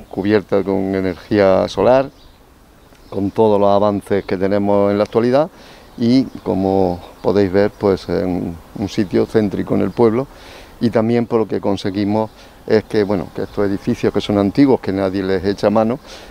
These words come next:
pues que se conviertan en, en el núcleo principal de lo que es el centro de la, de la población y dar este servicio que tanto necesitamos ahora, porque para nosotros, como yo digo siempre,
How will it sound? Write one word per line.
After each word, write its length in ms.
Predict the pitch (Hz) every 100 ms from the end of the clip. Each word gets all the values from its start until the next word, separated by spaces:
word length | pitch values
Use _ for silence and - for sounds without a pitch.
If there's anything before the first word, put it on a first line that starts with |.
| -
pues 120 | - 98
que 120 | -
se 140 | 107
conviertan 760 | 95 95 92 107 95 - 117 113
en, 420 | 101 98 95 92
en 200 | 98 92
el 220 | 90 95 110
núcleo 380 | 113 147 160
principal 640 | 175 104 101 104 - 107 113 - - - -
de 140 | 95 98
lo 100 | 87
que 80 |
es 100 | 90
el 80 | 90
centro 420 | - 92 87 92
de 160 | 87 90
la, 140 | 85
de 200 | 80 95
la 100 | 95
población 460 | 92 107 101 156 95 - - - -
y 120 | 101
dar 200 | 101 98
este 260 | 98 -
servicio 500 | 101 104 101 101 117
que 120 | 110 101
tanto 640 | 98 92 - 104 101 87 - -
necesitamos 640 | 110 101 104 95 95 98 98
ahora, 200 | 120 98
porque 260 | 92 90
para 220 | - 104 95
nosotros, 420 | 92 95 98 95
como 180 | 98 92
yo 120 | 98
digo 180 | 98 95
siempre, 440 | 101 95 107 110